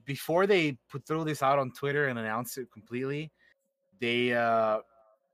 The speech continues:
all three of these actors that we see in the video here, Tom Holland, Jacob, and Zen-, and Zen-, Zendaya, they, they all, like, tweeted out, like, fake m-, names of, of the movie,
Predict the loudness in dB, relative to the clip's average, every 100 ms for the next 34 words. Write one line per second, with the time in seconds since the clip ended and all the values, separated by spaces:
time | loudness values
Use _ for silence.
0 | _ _ _ _ _ _ _ 0 0 0
1 | -4 -2 -4 -4 -2 -2 -4 -4 -4 -4
2 | -8 -8 -6 -4 -2 0 0 0 -2 0
3 | -4 0 0 0 -2 -4 -8 -8 -8 -6
4 | -6 -8 -6 -8 -8 -10 -10 -10 -10 -10
5 | -10 -12 -12 -14 -14 -12 -2 0 2 0
6 | -4 _ -20 _ _ _ _ _ _ -4
7 | -4 -4 _ 0 2 4 6 6 6 4
8 | -2 -2 0 2 2 0 -6 -2 -2 -2
9 | -6 -20 _ -12 -12 _ _ -18 -10 -4
10 | -4 -4 -6 -8 -8 -10 -10 -8 -6 -4
11 | -4 -8